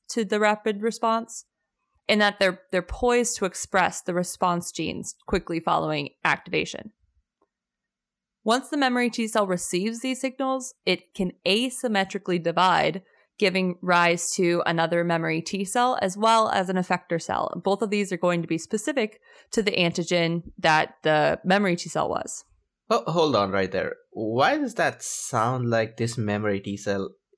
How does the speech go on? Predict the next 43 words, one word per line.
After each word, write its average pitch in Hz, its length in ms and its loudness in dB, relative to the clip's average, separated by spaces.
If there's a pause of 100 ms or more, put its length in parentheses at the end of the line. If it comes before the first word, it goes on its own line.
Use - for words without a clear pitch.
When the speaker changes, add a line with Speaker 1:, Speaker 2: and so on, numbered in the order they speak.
(240)
Speaker 2:
is 110 200 -6
a 98 40 -4
stem 117 420 -2
cell? 78 320 -10 (680)
Speaker 1:
Well, 220 520 2 (400)
'cause 254 160 0
it's 240 120 -4
kinda 277 260 0
acting 233 380 0
like 160 260 -2
one 156 280 0
to 190 120 -2
an 175 100 -2
extent. 208 600 0 (600)
This 233 240 4
is 285 100 -4
how 269 160 4
memory 233 340 2
T 220 160 -2
cells 208 280 0
maintain 208 480 2
their 202 120 2
numbers 196 640 -2
and 170 320 -2
live 190 220 0
a 196 60 2
long 170 360 2
life 180 400 0
while 170 140 4
acting 165 420 0
as 165 120 -4
a 170 60 -4
source 165 360 -2
for 170 120 -2
new 160 240 -2
effector 160 460 -4
T 247 160 -2
cells 165 360 -2
whenever 160 340 -2
the 160 100 -6
body 151 300 -2
is 156 140 -8
reinfected, 180 640 -2